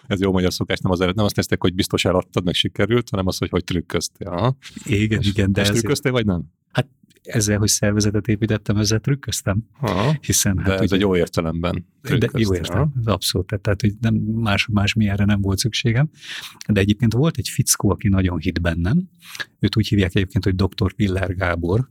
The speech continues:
Speaker 2: és, ö, ő megkérdezte, hogy hogyan történt ez az egész, és én elmondtam, hogy hogyan történt, és hát pillanatok alatt rájött, hogy nagyon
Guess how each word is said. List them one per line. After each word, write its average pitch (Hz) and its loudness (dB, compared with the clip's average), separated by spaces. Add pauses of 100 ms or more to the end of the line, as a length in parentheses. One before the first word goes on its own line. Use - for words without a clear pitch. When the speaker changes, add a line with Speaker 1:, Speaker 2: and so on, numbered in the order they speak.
(680)
Speaker 2:
és, 92 0
ö, 98 4 (100)
ő 113 2 (120)
megkérdezte, 107 0
hogy 107 0
hogyan 90 -2
történt 92 -2
ez 98 -2
az 92 -2
egész, 123 0
és - -10
én 180 2
elmondtam, 87 -2
hogy 92 -2
hogyan 82 -4
történt, 165 0 (420)
és - -4
hát 165 0
pillanatok 110 0
alatt 98 2
rájött, 98 0
hogy 127 -2
nagyon 101 2